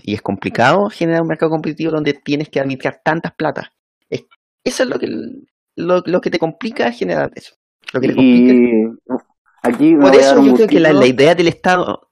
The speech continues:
Speaker 1: o sea, la idea del gobierno detrás de decirle al cuatro por ciento, "Usted puede administrarlo otras, otras entidades que pueden cobrar comisión sobre ese cuatro por ciento",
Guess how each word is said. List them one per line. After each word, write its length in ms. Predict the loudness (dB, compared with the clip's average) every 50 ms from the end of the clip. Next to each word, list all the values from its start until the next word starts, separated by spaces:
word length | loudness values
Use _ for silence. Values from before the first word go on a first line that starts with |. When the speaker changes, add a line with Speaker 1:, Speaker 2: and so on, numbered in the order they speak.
| _ -8 -8
Speaker 1:
o 80 | -6
sea, 120 | -4 -2 -4
la 60 | -4
idea 320 | -2 -2 0 0 0 0
del 140 | 0 -2 -2
gobierno 440 | -4 -4 -2 0 0 0 0 0 0
detrás 280 | 0 -2 -2 -4 -2
de 160 | -2 -2 -2 -4
decirle 380 | -4 -6 -6 -4 -2 -2 -2 -2
al 80 | -2
cuatro 200 | -2 -2 -2 0
por 140 | -2 -4 -6
ciento, 320 | -4 -6 -6 -6 -6 -8
"Usted 220 | -10 _ -6 -6 -2
puede 160 | 0 0 0
administrarlo 460 | 0 -2 -4 -6 -4 -4 -2 -2 -2 -2
otras, 360 | -2 -2 -2 -2 -8 -14 _ _ -6
otras 240 | -4 -4 -4 -4 -6
entidades 600 | -8 -8 -6 -4 -4 -4 -4 -4 -6 -10 -16 _ _ _ _ _ _ -8
que 100 | -8 -6
pueden 340 | -2 0 2 2 2 2
cobrar 340 | 0 -2 -2 0 0 0 -2
comisión 260 | -2 -4 -4 -4 -4
sobre 160 | -4 -2 -4 -4
ese 160 | -4 -6 -2
cuatro 200 | -2 -4 -2 -2
por 140 | -4 -4 -4
ciento", 400 | -2 -6 -6 -6 -6 -12 -14